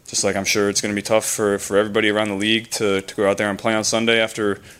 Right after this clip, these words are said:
what happened on Monday night. I think playing would be, is gonna be tough, but, you know, there's, there's people that wanna play too, and there's people that don't. And so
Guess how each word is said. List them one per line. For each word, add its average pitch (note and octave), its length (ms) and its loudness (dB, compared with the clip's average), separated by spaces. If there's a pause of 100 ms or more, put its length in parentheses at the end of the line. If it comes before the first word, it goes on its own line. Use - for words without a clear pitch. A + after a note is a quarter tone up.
(140)
what G2 140 -4
happened G#2+ 240 0
on G#2 80 0
Monday G#2+ 240 0
night. G#2+ 320 0
I - 40 -10
think G#2+ 200 -4
playing A#2 480 0
would A2 180 0
be, G#2+ 340 0 (760)
is B2 280 0
gonna C3 160 2
be B2 120 2
tough, - 600 0 (400)
but, G2+ 360 2 (720)
you G2 80 -8
know, F2+ 60 -8
there's, F#2 360 -6
there's G2+ 160 -4
people G#2+ 300 -4
that G2 100 4
wanna G2 220 0
play G2+ 360 2 (160)
too, G2 440 -6
and G2 100 -8
there's F2+ 120 -8
people F#2+ 240 -6
that F2+ 100 -2
don't. F#2+ 280 0 (160)
And F2+ 160 -10
so F2+ 380 -2